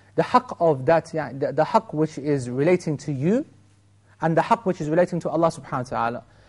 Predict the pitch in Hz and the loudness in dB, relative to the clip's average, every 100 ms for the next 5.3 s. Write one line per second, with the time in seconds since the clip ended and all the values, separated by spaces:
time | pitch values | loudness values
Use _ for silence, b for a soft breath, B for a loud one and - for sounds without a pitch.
0 | b b 175 220 233 226 294 311 277 247 | b b 4 6 8 6 6 4 4 2
1 | 240 208 196 226 208 - 180 160 226 165 | 0 0 0 2 0 0 0 4 6 4
2 | 139 196 240 240 196 196 165 156 147 196 | 2 4 6 6 4 4 2 2 -2 -2
3 | 185 185 190 170 175 185 180 175 185 170 | 0 4 4 4 2 2 2 2 2 0
4 | 156 180 175 175 185 170 175 170 175 190 | 0 0 0 -2 -4 -2 -4 -2 -2 -2
5 | 180 170 | 2 0